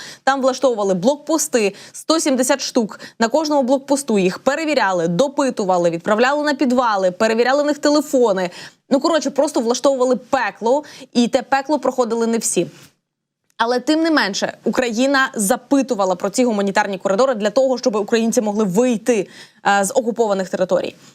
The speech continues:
Росія не робить запиту на гуманітарні коридори. Їй все одно. Хто не успів, тот опоздав. Сидіть там, під кулями, під, е, ракетами, під кабами. Ваша справа, все. Ви більше не цікавите Росію. Вас нема.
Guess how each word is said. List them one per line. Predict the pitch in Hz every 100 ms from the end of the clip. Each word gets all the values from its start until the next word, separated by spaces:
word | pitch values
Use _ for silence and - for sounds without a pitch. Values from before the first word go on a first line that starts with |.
| _ -
Росія | 277 302 - 370 349
не | 294 302
робить | 302 320 269 190
запиту | 233 233 220 -
на | 214
гуманітарні | 202 202 196 185 196 180
коридори. | - 180 170 160 -
Їй | 214 349
все | - - 339
одно. | 311 247 233 262 226 - -
Хто | - 349
не | 320
успів, | 294 285 - 359 311
тот | 302 302
опоздав. | 285 277 220 233 190 165
Сидіть | - 233 277 302 -
там, | - 285 277 208
під | 233 -
кулями, | 269 311 277 226 208
під, | 220 185 - - -
е, | 208
ракетами, | 220 226 285 302 277 226 202 202 185 180 180
під | 226
кабами. | - 277 294 226 220 190
Ваша | 175 165 247 349 370 370
справа, | 330 - 339 339 311 240
все. | 190 - - 254 311 285 214 175
Ви | 202
більше | 202 269 311 -
не | 302
цікавите | 294 302 294 302 269 254 247
Росію. | 202 202 - - 214 185 - - - - -
Вас | 247 311 262
нема. | 320 285 277 277 226 165